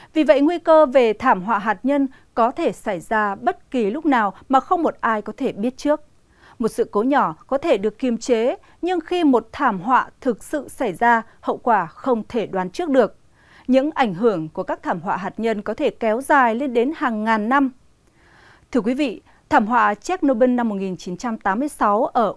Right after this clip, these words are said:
Ukraine là một trong những ví dụ kinh hoàng nhất về hậu quả tàn khốc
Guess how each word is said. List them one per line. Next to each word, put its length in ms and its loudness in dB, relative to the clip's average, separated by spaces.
Ukraine 680 -2
là 100 0
một 240 -6
trong 260 -4
những 160 -6
ví 200 -4
dụ 240 -6
kinh 240 0
hoàng 260 0
nhất 360 -2
về 80 -2
hậu 200 -4
quả 240 0
tàn 320 0
khốc 280 -2